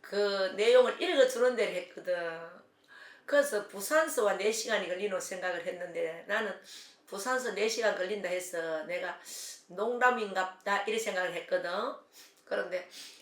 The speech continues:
그 내용을 야물게 안 적어가지고, 어, 그렇는갑다. 그래서 산왕사 우리 신도님 누군지 모르겠지만은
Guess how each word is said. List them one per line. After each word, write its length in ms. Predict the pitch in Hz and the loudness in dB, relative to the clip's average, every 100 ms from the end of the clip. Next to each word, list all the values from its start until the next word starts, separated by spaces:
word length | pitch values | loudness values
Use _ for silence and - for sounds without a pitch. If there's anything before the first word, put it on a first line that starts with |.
| - | -8
그 80 | 196 | -6
내용을 640 | 185 196 226 240 202 185 | 0 6 8 8 6 4
야물게 380 | 214 247 214 170 | 4 6 2 0
안 160 | 165 185 | -2 0
적어가지고, 640 | 254 190 170 165 156 165 | 0 2 0 0 -4 -4
어, 1500 | 180 170 156 160 _ - - - - _ _ - 175 170 165 - _ _ _ _ _ _ _ _ _ _ _ _ - | -2 -2 -4 -8 _ -20 -20 -20 -20 _ _ -6 -2 -2 -4 -8 _ _ _ _ _ _ _ _ _ _ _ _ -6
그렇는갑다. 880 | - 180 165 160 160 - 165 151 - - - - - - | 0 0 0 -6 -6 -6 -6 -6 -6 -16 -18 -18 -20 -16
그래서 440 | - 190 180 - 170 - - - - - - - | -6 -4 -4 -6 -10 -12 -20 -20 -20 -20 -20 -20
산왕사 640 | - 208 202 202 185 185 | -8 -2 0 0 0 0
우리 180 | 185 185 | 0 -2
신도님 680 | 180 208 202 196 185 180 180 | -6 -2 -2 -2 -6 -8 -6
누군지 380 | 208 220 208 185 | -6 -4 -6 -4
모르겠지만은 840 | 175 175 185 185 - 170 170 | -4 -2 -2 -6 -8 -8 -6